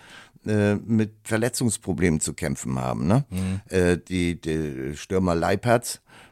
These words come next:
Speaker 1: ne, der auch das Führungstor für Paderborn geköpft hat, ne, das ist schon ein, ein ganz guter da vorne und der war, ich glaub,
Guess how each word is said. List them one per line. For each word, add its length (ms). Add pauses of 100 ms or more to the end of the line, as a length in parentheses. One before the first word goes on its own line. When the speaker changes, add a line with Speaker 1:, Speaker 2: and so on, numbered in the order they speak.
Speaker 1:
ne, 280
der 300
auch 100
das 400
Führungstor 560
für 160
Paderborn 520
geköpft 440
hat, 240 (320)
ne, 320
das 240
ist 100
schon 320
ein, 380
ein 180
ganz 220
guter 260
da 140
vorne 380
und 200
der 160 (180)
war, 320
ich 120
glaub, 160